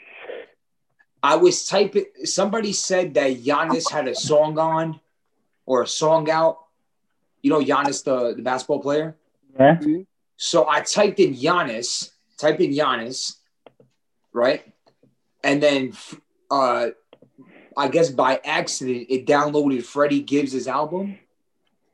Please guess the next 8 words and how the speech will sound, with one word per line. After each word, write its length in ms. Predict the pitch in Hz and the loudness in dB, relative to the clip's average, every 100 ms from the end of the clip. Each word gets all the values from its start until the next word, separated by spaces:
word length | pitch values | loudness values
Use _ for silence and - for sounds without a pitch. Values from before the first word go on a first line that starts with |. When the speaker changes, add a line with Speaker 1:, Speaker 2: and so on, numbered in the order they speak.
| _ - | _ -20
Speaker 1:
Bro, 640 | 120 123 143 147 135 107 - _ _ _ _ _ _ _ _ _ _ 117 - | -4 0 4 4 2 -2 -8 _ _ _ _ _ _ _ _ _ _ -14 0
this 300 | 160 220 151 | 2 2 0
guy, 540 | 139 170 147 113 98 - | -2 0 0 -4 -16 -16
when 160 | 127 | -12
I 100 | 170 | -12
talk 280 | 196 202 - | -10 -8 -8
about 300 | 143 117 113 | -6 -8 -6
lyricist, 720 | 123 185 208 - 247 - - | -6 -6 -8 -10 -12 -12 -16